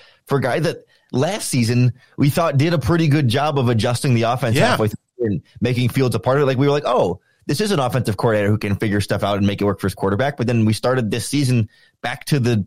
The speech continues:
Speaker 1: previous offense that wasn't working the year before. It was like you didn't learn any of the lessons of the previous year and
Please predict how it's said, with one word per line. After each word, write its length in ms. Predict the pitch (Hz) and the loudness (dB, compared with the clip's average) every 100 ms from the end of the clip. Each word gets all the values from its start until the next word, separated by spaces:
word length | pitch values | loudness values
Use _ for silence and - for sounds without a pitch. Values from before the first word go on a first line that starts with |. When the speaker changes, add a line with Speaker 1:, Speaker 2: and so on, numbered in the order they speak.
| - - | -6 -8
Speaker 1:
previous 500 | - 175 160 151 131 | 0 2 4 2 0
offense 420 | 131 156 120 113 | 0 0 -2 -2
that 160 | 120 104 | -2 0
wasn't 260 | 120 123 123 | 0 0 0
working 260 | 123 127 | 0 0
the 80 | 113 | 2
year 140 | 117 | 2
before. 560 | 117 - 170 117 104 113 - - - | 2 2 2 4 2 -2 -10 -12 -2
It 40 | |
was 120 | 120 | -2
like 200 | 135 127 - - - | 0 -4 -10 -12 -4
you 80 | |
didn't 200 | 127 135 | 0 2
learn 340 | 104 120 143 135 | 2 2 2 2
any 120 | 131 | 0
of 80 | 110 | 0
the 60 | |
lessons 380 | 110 131 139 117 | 0 -2 0 0
of 120 | 107 | 0
the 60 | 190 | -2
previous 440 | - 131 107 98 | -2 0 2 0
year 260 | 127 175 139 | 2 2 2
and 300 | 117 107 | 2 0